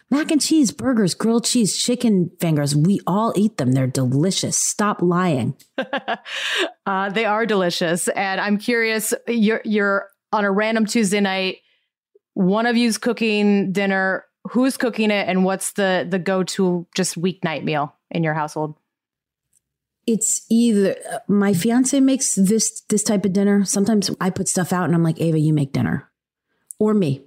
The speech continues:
Speaker 1: It, we really switch off and we, it's no real rhyme or reason to who does it.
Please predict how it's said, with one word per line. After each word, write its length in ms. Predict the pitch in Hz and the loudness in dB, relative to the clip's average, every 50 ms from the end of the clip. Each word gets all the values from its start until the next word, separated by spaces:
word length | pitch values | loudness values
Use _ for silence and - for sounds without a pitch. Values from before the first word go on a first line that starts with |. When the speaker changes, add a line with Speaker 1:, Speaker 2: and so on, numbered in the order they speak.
| _ - | _ -2
Speaker 1:
It, 120 | 202 202 | 0 2
we 180 | 190 196 208 202 | 4 4 4 4
really 280 | 190 196 208 208 214 190 | 2 2 2 2 2 0
switch 320 | - - 202 185 - - | 0 0 0 0 0 0
off 200 | 185 170 165 - | -2 -2 0 0
and 100 | 175 165 | 2 2
we, 220 | 165 160 156 156 - | 2 2 2 0 0
it's 200 | - 170 - - | -2 -2 0 0
no 100 | 196 180 | 2 2
real 180 | 175 180 180 165 | 2 2 2 0
rhyme 260 | 160 160 160 165 165 | 0 0 0 0 0
or 40 | 160 | 0
reason 640 | 147 160 160 156 160 170 170 175 185 190 185 175 - | 2 2 2 2 2 2 4 4 2 2 0 -2 -4
to 140 | - - 165 | -2 -2 0
who 120 | 147 165 160 | 0 -2 -2
does 240 | 165 147 151 151 | -2 -2 0 0
it. 260 | 185 190 202 208 - | 0 0 0 -2 -4